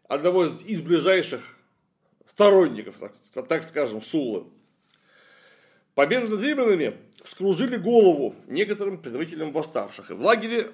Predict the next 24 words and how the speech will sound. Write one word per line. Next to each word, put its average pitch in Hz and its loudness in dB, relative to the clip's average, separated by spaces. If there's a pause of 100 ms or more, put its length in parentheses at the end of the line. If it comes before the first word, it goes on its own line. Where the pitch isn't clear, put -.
(120)
опять 170 -2
начались 147 -6
разногласия. 151 -2 (520)
В - -12
силу 240 -2
невыясненных 202 -2
причин 220 -4 (180)
армия 175 2 (100)
вдруг 156 -4 (320)
развернулась 143 -4
в - -16
обратную 131 -6
сторону 208 -2
и 214 -12
пошла 131 -4
к 185 -18
югу. 170 -6 (840)
К - -10
осени 226 2
семьдесят 214 -4
второго 214 4
года 160 2
восставшие 214 -2
прошли 170 -4